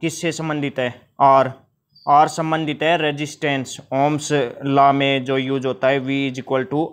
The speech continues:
I R। यहाँ I करंट को डिनोट करता है और V वोल्टेज को, और R प्रतिरोधकता यानी रेजिस्टेंस को डिनोट करता है। ये है ohms law।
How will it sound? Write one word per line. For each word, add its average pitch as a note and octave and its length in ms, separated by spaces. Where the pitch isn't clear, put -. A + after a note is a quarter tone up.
I C3 280
R। A#2+ 220
यहाँ C#3 500
I D#3+ 140
करंट C#3+ 280
को C#3 340
डिनोट C#3 340
करता D3+ 260
है D#3 160
और C#3 140
V C#3+ 180
वोल्टेज C3+ 540
को, - 360
और C#3 160
R C#3+ 320
प्रतिरोधकता C#3 1000
यानी C#3 300
रेजिस्टेंस C#3 760
को B2+ 420
डिनोट C3+ 380
करता B2 320
है। A2 340
ये C3+ 360
है D3 100
ohms B2+ 360
law। A#2 200